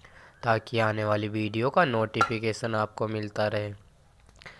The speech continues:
और फ्रेंड, किसी भी फ़ोन की सेटिंग की जानकारी चाहिए तो आप हमें कमेंट्स करके बता सकते हैं। और या बैंक की जानकारी चाहिए या यूपीआई की जानकारी चाहिए तो आप हमें कमेंट्स कर दें फ्रेंड। और फ्रेंड, जैसे कि बहुत सारे लोगों को पता नहीं रहता है अपना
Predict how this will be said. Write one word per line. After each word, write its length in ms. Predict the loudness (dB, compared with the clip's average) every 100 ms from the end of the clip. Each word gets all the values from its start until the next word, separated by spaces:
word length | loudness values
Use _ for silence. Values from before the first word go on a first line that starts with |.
| -20 -8 2
और 120 | 2
फ्रेंड, 300 | 4 4 2
किसी 340 | -2 -2 0
भी 100 | 0
फ़ोन 320 | 0 2 0
की 140 | -2 -4
सेटिंग 440 | 0 0 0 -8
की 120 | -6 -2
जानकारी 480 | 0 0 0 0 0
चाहिए 220 | -4 -4
तो 120 | -2 0
आप 220 | 0 0
हमें 180 | -2 -2
कमेंट्स 380 | 0 0 0 -2
करके 300 | -6 -2 0
बता 320 | 0 2 2 2
सकते 320 | -2 -6 -6
हैं। 240 | -2 -2 -4 -12 -20 -20 -18 -6
और 560 | 0 2 2 0 -2 -6 -20 -20 -20 -10 -4
या 100 | -2
बैंक 320 | 0 0 0
की 100 | 0
जानकारी 480 | 2 0 2 2 2
चाहिए 260 | -2 -2 0
या 200 | 2 2
यूपीआई 540 | 2 -2 -2 0 0
की 120 | 0 0
जानकारी 440 | 0 0 -4 -4
चाहिए 200 | -6 -6
तो 100 | 0
आप 180 | 2 2
हमें 180 | 0 0
कमेंट्स 360 | 0 0 -2 -2
कर 180 | -2
दें 120 | 0 -4
फ्रेंड। 320 | -4 -8 -8 -14 -20 -20 -2
और 100 | 0
फ्रेंड, 320 | 2 2 0 2
जैसे 340 | 0 0 -6
कि 380 | -2 -2 -2 -6 -6
बहुत 240 | -2 -2
सारे 260 | 2 4 4
लोगों 300 | 4 4 2
को 100 | 0
पता 300 | 0 4 4
नहीं 140 | 4 2
रहता 240 | 4 2
है 60 | 2
अपना 260 | 2 0